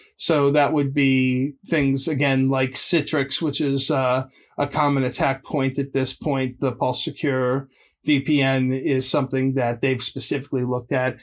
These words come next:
And what they'll do is they'll exploit known vulnerabilities in these systems and use that to gain access. So they'll gain access to the V P N server or the Citrix server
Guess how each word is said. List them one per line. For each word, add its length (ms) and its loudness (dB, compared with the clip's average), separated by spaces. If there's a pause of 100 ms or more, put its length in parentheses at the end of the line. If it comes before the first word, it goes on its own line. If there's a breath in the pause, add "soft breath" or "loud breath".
(180 loud breath)
And 160 4
what 160 4
they'll 140 4
do 300 4
is 180 0
they'll 240 2
exploit 680 0
known 360 0
vulnerabilities 920 0
in 160 0
these 260 -2
systems 720 -2 (240 loud breath)
and 180 0
use 220 2
that 240 2
to 100 -6
gain 200 2
access. 500 -2
So 140 0
they'll 140 0
gain 220 0
access 580 0
to 200 0
the 100 0
V 140 2
P 140 -2
N 160 0
server 400 0
or 60 0
the 80 0
Citrix 460 -2
server 520 0